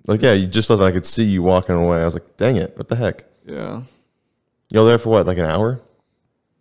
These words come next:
Speaker 2: Somewhat. Hour, hour and a half.
Speaker 1: Yeah.
Speaker 2: As, oh, yeah. As soon as we got there, I,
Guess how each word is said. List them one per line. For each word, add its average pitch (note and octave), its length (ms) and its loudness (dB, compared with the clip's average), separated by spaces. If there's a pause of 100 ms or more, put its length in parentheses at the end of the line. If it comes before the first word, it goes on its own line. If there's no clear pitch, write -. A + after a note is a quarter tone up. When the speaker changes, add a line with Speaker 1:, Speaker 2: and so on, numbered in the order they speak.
(460)
Speaker 2:
Somewhat. A#2+ 500 -10 (280)
Hour, A#2 320 -12
hour - 140 -14
and - 80 -14
a - 60 -12
half. A#2+ 340 -14 (1800)
Speaker 1:
Yeah. E2+ 160 -2
Speaker 2:
As, E2 240 -2
oh, B2 160 -10
yeah. A2+ 400 -8
As B2 100 -16
soon C#3 280 -8
as C#3+ 160 -10
we B2 100 -8
got A#2 320 -10
there, G2 400 -8 (480)
I, A#2+ 220 -8